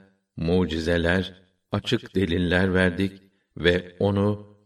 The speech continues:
Ruhul Kudüs, Cebrail ile destekledik. Demek size her ne zaman bir peygamber gelip de nefislerinizin hoşlanmadığı bir şey getirirse, kafa tutacak, onların kimine yalancı deyip kimini öldüreceksiniz ha?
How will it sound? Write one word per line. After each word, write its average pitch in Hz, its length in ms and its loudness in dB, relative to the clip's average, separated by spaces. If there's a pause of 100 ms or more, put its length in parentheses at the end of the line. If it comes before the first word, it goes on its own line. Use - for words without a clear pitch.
(140)
Ruhul 90 640 2
Kudüs, 85 540 -4 (180)
Cebrail 92 680 2
ile 71 320 -2
destekledik. 73 880 -2 (260)
Demek 104 500 0
size 107 400 2
her 95 240 0
ne 104 180 0
zaman 107 480 0
bir 92 200 0
peygamber 92 600 2
gelip 87 420 -2
de 85 400 0 (280)
nefislerinizin 98 960 -2
hoşlanmadığı 95 840 0
bir 90 140 0
şey 92 280 0
getirirse, 95 840 0 (280)
kafa 98 320 -2
tutacak, 101 680 -2 (260)
onların 104 540 2 (140)
kimine 113 360 2
yalancı 90 600 2
deyip 101 520 -2
kimini 120 400 2
öldüreceksiniz 90 1000 0
ha? 87 240 -6